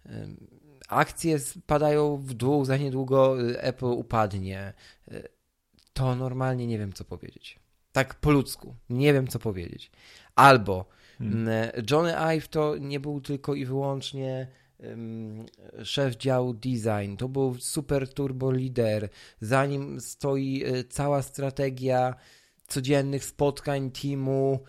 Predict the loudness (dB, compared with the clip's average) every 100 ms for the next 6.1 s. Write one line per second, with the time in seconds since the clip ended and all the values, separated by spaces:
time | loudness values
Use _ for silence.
0 | -20 _ 0 2 4 2 2 -2 0 -2
1 | -4 -4 -2 0 2 2 2 -2 -2 -2
2 | -2 -2 -4 -2 -2 -2 -2 -2 0 -2
3 | -2 -4 -2 -2 -4 -2 0 0 2 2
4 | 2 -2 0 0 2 2 2 -4 -14 -20
5 | _ _ _ 0 4 8 8 10 10 8
6 | 6